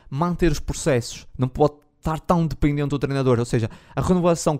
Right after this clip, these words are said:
o Ruben Amorim quer ficar muitos anos, é bom, mas o Sporting tem que manter aqueles processos, tem que tornar aquilo o clube. Ou seja, isso que está a acontecer agora tem que ser, ahm, colocado mesmo na,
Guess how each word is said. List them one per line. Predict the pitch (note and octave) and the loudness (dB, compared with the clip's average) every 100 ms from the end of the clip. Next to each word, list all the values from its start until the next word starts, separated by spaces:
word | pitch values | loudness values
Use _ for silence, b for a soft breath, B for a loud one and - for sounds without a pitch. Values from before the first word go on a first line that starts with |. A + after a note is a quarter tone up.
| - | -4
o | - | -2
Ruben | E3+ E3+ | 0 2
Amorim | E3 | 0
quer | F3 | -2
ficar | - - E3+ | -2 -2 0
muitos | D3+ D3+ | -2 -2
anos, | C3 B2 | -2 0
é | C3+ | 0
bom, | B2 D3+ | 2 0
mas | D3+ C#3+ | -2 -8
o | |
Sporting | - D3 C#3+ | -4 -4 -4
tem | C#3+ C#3+ | -4 -6
que | - | -4
manter | C#3 C#3 D3 | -2 0 0
aqueles | C#3 C3+ - B2 | 0 -2 -6 -6
processos, | C#3 - C#3+ C#3 | -6 0 0 0
tem | - C3+ | -6 -6
que | B2+ - B B B B | -6 -10 B B B B
tornar | C#3+ F3 F3 | 0 4 4
aquilo | D#3+ F#3 F3 D#3+ | 2 2 0 -2
o | - | -8
clube. | - - F3+ C#3+ G#2 | -4 4 6 8 4
Ou | |
seja, | A#2+ C3 A2+ | 2 0 0
isso | - F#3+ | -2 -4
que | - | -2
está | E3 | -2
a | |
acontecer | - D#3+ E3 | -2 0 2
agora | C#3+ D#3 | 4 2
tem | E3 | 0
que | D#3+ | -6
ser, | - E3 D#3+ b b b b | -2 -2 -2 b b b b
ahm, | C#3 C#3 C#3 C3+ C#3 | 0 2 2 -2 -6
colocado | - D#3 - D3+ D3+ | -10 -6 0 2 2
mesmo | D#3 C#3+ D3+ | 0 0 -2
na, | D3 C#3+ C#3+ C#3+ C#3 | -2 0 0 -2 -4